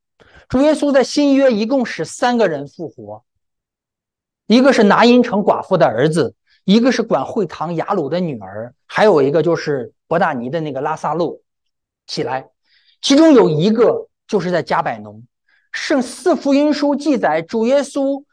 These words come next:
在四福音书当中，在加百农行了太多的神迹奇事。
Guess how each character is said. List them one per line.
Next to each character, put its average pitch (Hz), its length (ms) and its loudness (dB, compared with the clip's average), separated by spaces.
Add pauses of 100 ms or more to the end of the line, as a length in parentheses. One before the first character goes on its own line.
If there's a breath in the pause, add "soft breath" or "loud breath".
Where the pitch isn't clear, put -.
(320)
在 277 120 2
四 269 300 -2
福 254 220 0
音 262 200 4
书 262 200 -2
当 240 200 2
中， 240 320 0 (300 soft breath)
在 262 100 2
加 277 280 0
百 196 160 2
农 202 180 -2
行 214 240 -6
了 254 160 -4
太 233 400 -10
多 214 160 -2
的 196 100 -2
神 185 320 -10
迹 185 220 -8
奇 - 240 -10
事。 - 320 -10